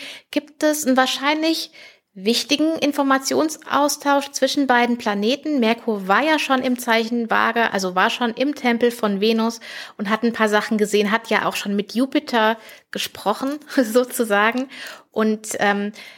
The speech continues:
kann Venus da schon mal ein paar Infos mitgeben, bevor sie dann später im Lauf der Woche in ihren eigenen Tempel kommt. Was ist noch wichtig? Venus ist gerade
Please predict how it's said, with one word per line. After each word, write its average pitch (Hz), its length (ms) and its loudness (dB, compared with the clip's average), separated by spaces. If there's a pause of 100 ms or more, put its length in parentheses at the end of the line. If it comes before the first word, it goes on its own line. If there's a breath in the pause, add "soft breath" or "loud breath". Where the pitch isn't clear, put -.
(200 loud breath)
kann 233 340 0
Venus 247 340 2
da 220 140 2
schon 220 180 -4
mal 208 280 2
ein - 160 -14
paar 247 320 2
Infos 277 480 -2
mitgeben, 240 500 0
bevor 254 300 0
sie 254 100 0
dann 220 180 2
später 269 440 0
im 208 100 0
Lauf 202 180 0
der 220 160 -2
Woche 226 340 2 (360 loud breath)
in 226 180 2
ihren 196 200 0
eigenen 180 400 -2
Tempel 180 480 -4 (220)
kommt. - 480 -8 (720 loud breath)
Was 247 320 0
ist 254 160 0
noch 226 280 0
wichtig? 311 520 0
Venus 247 560 -2
ist 233 300 0
gerade 226 560 0